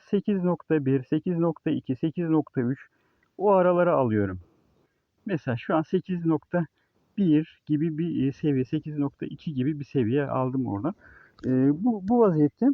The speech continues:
e, Grand'ı şimdi arkadaşlar sensi ben kıstım ya. Yani manyetik alandan parazitlenmesin, cihaz etkilenmesin, otlardan falan dedim ya. Ee, ama bu durumda da derinlik düştü.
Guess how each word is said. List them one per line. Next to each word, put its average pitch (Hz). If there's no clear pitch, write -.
e, 139
Grand'ı 220
şimdi 208
arkadaşlar 196
sensi 214
ben 220
kıstım 240
ya. 110
Yani 123
manyetik 147
alandan 147
parazitlenmesin, 147
cihaz 139
etkilenmesin, 147
otlardan 143
falan 151
dedim 214
ya. 113
Ee, 131
ama 185
bu 208
durumda 240
da 254
derinlik 185
düştü. 139